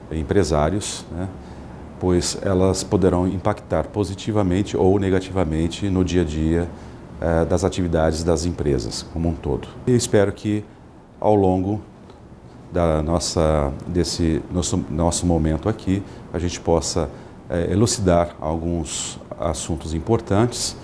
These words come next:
e no final da apresentação nós teremos um momento específico para dúvidas dos associados, né? Para início de conversa, a, a C N I, ela efetuou uma pesquisa muito interessante e importante,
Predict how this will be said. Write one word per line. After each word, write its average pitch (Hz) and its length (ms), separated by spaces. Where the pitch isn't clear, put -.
e 113 80
no 117 100
final 95 560
da 90 60
apresentação 107 760
nós 101 120
teremos 101 320
um 113 100
momento 98 480
específico 92 720
para 90 240
dúvidas 80 680
dos 82 160
associados, - 800
né? 85 140
Para 120 140
início 123 540
de - 60
conversa, 85 600
a, 87 580
a 85 40
C 101 180
N 92 120
I, 92 300
ela 87 580
efetuou 104 640
uma 95 120
pesquisa 92 480
muito 107 240
interessante 107 680
e 92 40
importante, 113 720